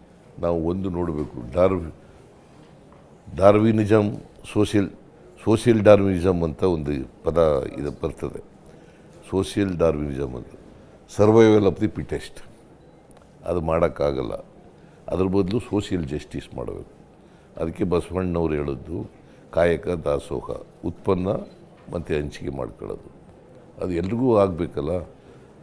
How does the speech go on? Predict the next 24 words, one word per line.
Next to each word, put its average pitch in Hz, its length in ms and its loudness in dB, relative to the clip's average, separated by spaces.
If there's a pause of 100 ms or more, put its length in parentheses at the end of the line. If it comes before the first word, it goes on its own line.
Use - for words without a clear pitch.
(100)
ಎಲ್ರಿಗೂ 92 380 -2
ಉತ್ಪನ್ನ 104 360 0
ಆದದ್ದು. 90 600 2
ಅದಕ್ಕೆ 85 640 0 (1600)
ಇವಾಗ 85 300 0
ಅಂ-, 85 180 2 (100)
ಅಂಬೇಡ್ಕರ್ 92 460 2
ಅವ್ರು 82 220 2
ಏನು 78 120 0
ಹೇಳ್ತಾರೆ 73 400 -4
ಅಂತಂದರೆ, 64 680 -8 (640)
ಅಧಿಕಾರ 101 600 6
ಮತ್ತು 95 320 -2
ಸಂಪತ್ತು - 680 -6 (640)
ಕೆಲವೇ 92 320 0
ಜನರ 82 280 -4
ಕೈನಲ್ಲಿ 65 420 -10
ಇರಬಾರ್ದು, 53 500 -18 (1800)
ಅದು 82 100 -4
ಎಲ್ರಿಗೂ 87 400 -2
ಹಂಚಿಕೆ 71 340 -8
ಆಗಬೇಕು - 420 -10
ಅಂತ - 120 -18
ಹೇಳ್ತಾರೆ. - 480 -20